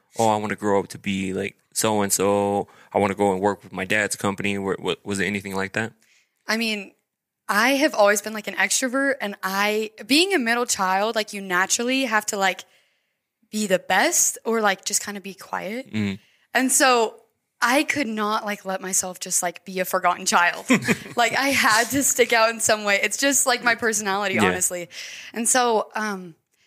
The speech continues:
Speaker 2: yeah, growing up, I was always getting into trouble trying to, like, prove myself, I
Speaker 1: Mm.
Speaker 2: guess. Like, socially or, like, to my parents or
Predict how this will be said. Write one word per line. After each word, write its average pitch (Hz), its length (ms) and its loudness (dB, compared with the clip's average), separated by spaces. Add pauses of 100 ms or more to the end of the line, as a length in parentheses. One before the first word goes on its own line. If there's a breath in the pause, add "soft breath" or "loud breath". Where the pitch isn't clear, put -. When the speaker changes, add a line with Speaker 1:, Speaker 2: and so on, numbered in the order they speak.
(140)
Speaker 2:
yeah, 220 160 4
growing 233 400 0
up, 233 260 0
I 208 140 0
was 202 180 -2
always 233 540 0 (100)
getting 208 240 -8
into 214 140 -12
trouble 185 360 -2
trying 190 260 -4
to, 190 60 -6
like, 180 260 -2 (340)
prove 220 260 -2
myself, 175 580 0 (200)
I - 60 -2
Speaker 1:
Mm. 107 100 2
Speaker 2:
guess. 92 400 -2 (360 loud breath)
Like, 208 200 -2
socially 269 640 2
or, 220 140 6
like, 214 200 2
to - 80 -2
my 220 140 -4
parents 233 640 -4
or 175 260 -2